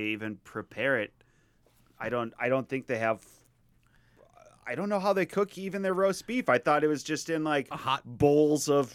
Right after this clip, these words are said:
Speaker 1: of
Speaker 2: A hot case?
Speaker 1: <laughs> Yes, I don't know.
Speaker 2: Pull it out of the hot
Speaker 1: Like,
Speaker 2: case.
Speaker 1: a bowl, uh,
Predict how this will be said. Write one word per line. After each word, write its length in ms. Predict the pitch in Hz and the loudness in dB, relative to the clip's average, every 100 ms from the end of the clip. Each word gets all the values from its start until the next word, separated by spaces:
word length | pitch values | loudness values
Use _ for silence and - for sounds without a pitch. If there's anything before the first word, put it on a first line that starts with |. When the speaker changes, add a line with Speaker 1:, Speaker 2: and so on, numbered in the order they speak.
| - | -6
Speaker 1:
of 320 | 147 135 - _ - | -2 -2 -4 _ -14
Speaker 2:
A 40 | |
hot 260 | - 131 - | -4 -4 -4
case? 440 | 135 143 - - | -8 -6 -8 -6
Speaker 1:
<laughs> 200 | - 202 | -4 2
Yes, 420 | - - 285 - 233 | 2 2 0 -2 -2
I 100 | - | 2
don't 120 | 262 | 2
know. 220 | 320 330 - | 4 2 6
Speaker 2:
Pull 140 | 240 | 8
it 60 | 285 | 8
out 140 | 277 | 8
of 60 | 226 | 6
the 40 | |
hot 100 | 208 | 6
Speaker 1:
Like, 80 | 180 | 6
Speaker 2:
case. 400 | 175 175 - - - | 2 -2 -2 -4 -2
Speaker 1:
a 100 | 156 | -2
bowl, 640 | 120 147 165 185 180 190 - | 4 6 6 4 2 -2 -2
uh, 240 | 143 123 | 0 0